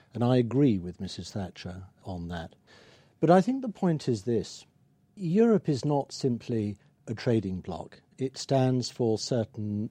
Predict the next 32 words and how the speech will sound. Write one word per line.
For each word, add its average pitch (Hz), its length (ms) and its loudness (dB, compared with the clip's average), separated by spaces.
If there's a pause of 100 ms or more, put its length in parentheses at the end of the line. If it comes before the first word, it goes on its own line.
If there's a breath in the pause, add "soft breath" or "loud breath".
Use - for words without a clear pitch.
(140)
values, 131 760 4
it - 140 -8
has 113 240 -4
certain 117 560 -2
interests, 113 800 -4 (500 soft breath)
which - 260 -6
it 156 100 -4
needs 135 280 0
both 139 320 4
to - 100 -8
protect - 600 -2 (460 soft breath)
and 156 220 2
to 131 100 -8
project 120 680 2 (220)
across - 640 -4 (120)
the 107 200 -2
world. 95 440 -4 (640 soft breath)
I 143 160 4
believe 135 400 6
that 117 200 0
what 123 220 2
the 123 80 -2
European 117 600 4
Union 107 680 0
champions 123 840 -4 (280 soft breath)
is 156 200 -2
essential 185 880 -4
for - 240 0
our 143 160 4
peace - 500 -2
and 135 140 -2
security 139 800 -2